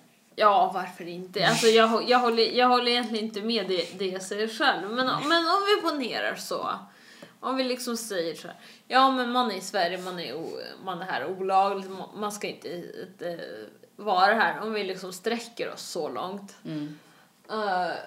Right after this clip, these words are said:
Speaker 1: så är ju inte det grund för att stå i tunnelbanan och kontrollera personer med utländskt utseende. Det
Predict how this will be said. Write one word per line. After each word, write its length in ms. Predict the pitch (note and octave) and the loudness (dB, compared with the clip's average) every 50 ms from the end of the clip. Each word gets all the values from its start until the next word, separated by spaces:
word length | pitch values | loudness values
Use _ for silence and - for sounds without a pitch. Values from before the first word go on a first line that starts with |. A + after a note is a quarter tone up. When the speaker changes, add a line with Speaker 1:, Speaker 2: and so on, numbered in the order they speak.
| - - _ _ | -14 -20 _ _
Speaker 1:
så 200 | - - C4 B3 | -8 0 4 4
är 420 | A3+ - - C4 C4 A3 A3+ A3 A#3+ | 4 4 4 6 6 6 6 4 0
ju 100 | C4 C4 | -2 -2
inte 240 | B3+ A#3+ - B3+ | -2 -4 -6 -8
det 600 | A#3+ G#3+ G3 G3 G3+ A3+ A3 C4+ D#4 D#4+ D4 A#3 A3 | -8 -8 -8 -6 -6 -4 -4 0 0 0 0 -2 0
grund 580 | A#3 A3+ A#3+ C#4 D4 C#4 C4 B3 A3 G#3+ A3+ - | 0 0 2 2 0 0 -2 -4 -4 -8 -10 -10
för 120 | G3+ F#3+ G#3 | -8 -6 -4
att 200 | G#3 G#3 G#3 - | -4 -6 -6 -8
stå 280 | - - A3+ G#3+ G3 - | -6 -2 -2 0 0 0
i 100 | G#3+ A3 | -4 -6
tunnelbanan 920 | - - B3 A#3+ A3+ A3 G3 G3 G3 F#3+ F#3+ A3 A#3+ B3+ C#4 C#4+ C4 A#3+ | -4 -4 -4 -2 -2 -4 -4 -4 -6 -4 -4 -4 -2 -2 -2 -4 -4 -6
och 80 | A#3+ - | -6 -8
kontrollera 640 | G#3+ - - - - G#3 G#3 G3+ G3+ G3 G3 G3 | -10 -12 -12 -10 -8 -6 -6 -4 -2 -2 -4 -4
personer 460 | G3 G3 - - G#3 G3 G3+ G3+ G3+ | -6 -10 -12 -12 -10 -10 -8 -8 -10
med 140 | G3+ G3+ G#3 | -8 -6 -6
utländskt 480 | G#3+ G#3 G#3+ - - - E3+ - - - | -6 -6 -8 -10 -12 -12 -12 -12 -10 -8
utseende. 800 | B3 C4 A3+ - - - - - E4 F#4 E4 B3 G3 F#3 F#3 G3+ | -6 -6 -6 -8 -12 -10 -6 -4 -2 -2 -2 -4 -4 -6 -6 -6
Det 460 | G3 F#3+ G3 A#3 C#4+ F4+ G#4 G4+ | -6 -4 -2 2 6 8 10 10